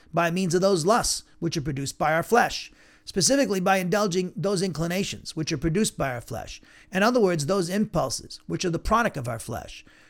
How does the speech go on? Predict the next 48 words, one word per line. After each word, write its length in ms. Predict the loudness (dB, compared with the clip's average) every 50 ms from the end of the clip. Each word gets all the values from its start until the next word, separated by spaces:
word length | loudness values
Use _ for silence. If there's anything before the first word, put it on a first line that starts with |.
| -18 _ 6
Consequently, 720 | 8 8 8 8 6 2 0 -4 -6 -6 -6 -6 -6 -6 -8 -16 -20 -20 _ _ -2
each 200 | -2 0 0 2
and 100 | 2 2
every 160 | 2 2 4
one 180 | 4 4 4 2
of 80 | 2
us 160 | -2 -4 -4
caused 360 | -4 -2 2 4 4 4 4 4
ourselves 420 | 4 4 4 4 4 2 2 2
to 60 | 0
be 100 | -4 -4
children 380 | -4 0 0 2 2 2 0 -2
who 80 | -2
are 100 | -2 -2
objects 420 | 0 0 0 0 0 -2 -2 -2 -4
of 220 | -4 -4 -4 0
wrath 460 | 4 4 6 4 4 2 -2 -8 -10 -18 -20 _ _ -18 -6
because 280 | -6 -2 2 2 2 2
of 100 | 2 0
our 100 | 0 0
natural 400 | 0 0 -2 -2 -2 -2 -4 -4
condition 460 | -4 -2 -2 0 0 0 -2 -4 -6
from 140 | -6 -8 -6
physical 340 | -4 -2 -2 -2 -2 -2 -2
birth," 340 | 0 2 0 0 0 -6 -14
the 80 | -14
imputation 440 | -12 -12 -8 -4 -4 -4 -4 -6 -6
of 80 | -4 -2
Adam's 300 | -2 -2 -2 -2 -4 -4
sin 140 | -4 -4
at 120 | -8 -10 -10
physical 280 | -10 -8 -8 -6 -8
birth, 380 | -4 -4 -4 -4 -4 -6 -12 -16 -20 -20 -20 -20 -20 -20 -20 -20 -6 2
"just 260 | 4 4 4 6 4
as 140 | 0 2 2
the 100 | 2 2
rest 380 | 4 4 4 4 2 -2 -4 _ -4
correspondingly 600 | -2 0 0 2 0 -2 -2 -2 -4 -4 -6 -6
caused 300 | -6 -4 -4 -4 -4 -2
themselves 680 | 0 2 2 2 0 0 -2 -6 -8 -10 -14 -18 -20 -20 -20 -20 -16 -6
to 80 | -2 0
be 120 | 0 0
children 380 | 0 2 4 4 4 4 4 2
who 80 | 0
are 80 | -4 -2
objects 360 | -2 -2 0 0 -2 -2 -2
of 120 | -2 0 0
wrath 280 | 2 2 2 0 -2